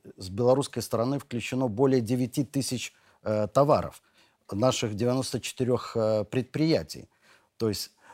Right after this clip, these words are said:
это я показываю, э, насколько всё-таки выгодна Беларуси работа в еэс и какой есть потенциал у, э, еаэс.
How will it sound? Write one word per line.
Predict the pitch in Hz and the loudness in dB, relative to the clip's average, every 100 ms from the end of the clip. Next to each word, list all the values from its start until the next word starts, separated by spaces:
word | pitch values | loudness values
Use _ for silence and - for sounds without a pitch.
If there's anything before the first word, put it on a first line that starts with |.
| - _ _ _ | -20 _ _ _
это | 110 107 | -8 -2
я | 110 123 | 0 0
показываю, | 113 - 170 151 135 127 113 - - | -2 0 0 2 0 0 -2 -4 -6
э, | 101 | -4
насколько | 101 117 - 147 - | -4 -4 2 0 2
всё-таки | 117 127 107 107 120 | -2 -2 -4 -4 -4
выгодна | 98 147 127 101 107 | 0 0 0 -4 -6
Беларуси | 110 110 113 170 - | -4 -2 -2 -4 -6
работа | 87 95 87 117 113 131 | -8 -8 -6 -6 -4 -6
в | 92 | -6
еэс | 107 135 143 139 90 - | -4 -2 0 -2 -6 -12
и | 104 | -14
какой | - 101 127 117 | -12 -6 -4 -2
есть | 123 - | -2 -6
потенциал | 120 - 143 - 147 87 - | -8 -6 -6 0 2 2 -4
у, | - 98 85 _ _ _ | -10 -10 -10 _ _ _
э, | 95 95 92 | -6 -4 -4
еаэс. | 95 120 117 82 73 - | -2 0 0 -4 -10 -14